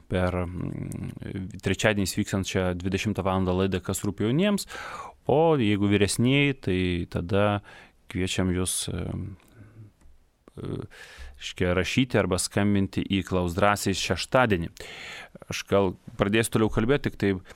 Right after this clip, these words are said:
paprašysiu, kad, e, Vykintas pažiūrėtų ir duotų žinot, jeigu iš tų žinučių, kurios yra, ateina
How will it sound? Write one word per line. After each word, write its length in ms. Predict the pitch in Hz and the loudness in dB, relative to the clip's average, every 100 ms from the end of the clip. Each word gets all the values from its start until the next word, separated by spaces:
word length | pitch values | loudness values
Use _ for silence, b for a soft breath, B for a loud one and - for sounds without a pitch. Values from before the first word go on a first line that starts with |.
| B - | B -20
paprašysiu, 500 | - - 113 - - | -12 -4 -2 -2 -2
kad, 300 | 98 - 98 | -2 0 0
e, 180 | 92 87 82 B B - | 2 0 -6 B B -8
Vykintas 560 | 95 104 113 101 104 - 95 92 | -2 0 2 2 0 0 -2 -2
pažiūrėtų 540 | 95 98 104 107 - 95 B B - | 0 2 2 2 0 0 B B -6
ir 80 | 95 | 0
duotų 220 | 107 104 | 2 4
žinot, 220 | 101 107 - | 2 2 -2
jeigu 380 | - 107 104 104 | -2 0 2 2
iš 60 | - | 2
tų 140 | 120 104 | 2 4
žinučių, 240 | 127 - - | 2 2 2
kurios 320 | 98 92 - | 2 2 0
yra, 480 | 98 127 139 127 104 92 98 | 2 4 4 2 2 0 -2
ateina 540 | 95 - 110 110 107 | 0 2 2 4 2